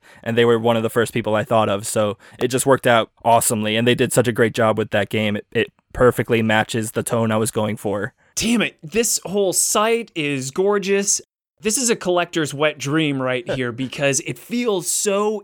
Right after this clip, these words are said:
Speaker 2: indie. It feels indier than all the, like, I consider Tuesday Night Games to be an indie game company because it's just myself and Sean, and we have our own website.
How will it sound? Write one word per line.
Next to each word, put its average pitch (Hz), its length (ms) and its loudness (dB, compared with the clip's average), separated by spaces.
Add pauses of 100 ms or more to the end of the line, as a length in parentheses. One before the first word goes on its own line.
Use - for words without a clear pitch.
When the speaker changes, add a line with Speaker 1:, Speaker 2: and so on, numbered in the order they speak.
Speaker 2:
indie. 196 600 0 (260)
It 208 120 -2
feels 285 440 -2 (380)
indier 262 460 2
than 214 260 0
all 220 180 0
the, 226 240 -2
like, 185 320 0
I 220 160 0
consider 202 500 0
Tuesday 175 360 -2
Night 147 200 2
Games 139 380 -2
to 147 120 -10
be 139 260 0
an 135 240 -4 (180)
indie 156 420 -2
game 135 360 0
company 123 560 -4
because 127 320 -6
it's 131 80 -6
just 143 160 -10
myself 135 480 0
and 127 100 -4
Sean, 127 540 -2 (320)
and 135 160 -4
we 220 100 2
have 226 160 0
our 165 140 2
own 147 180 -2
website. 135 640 -2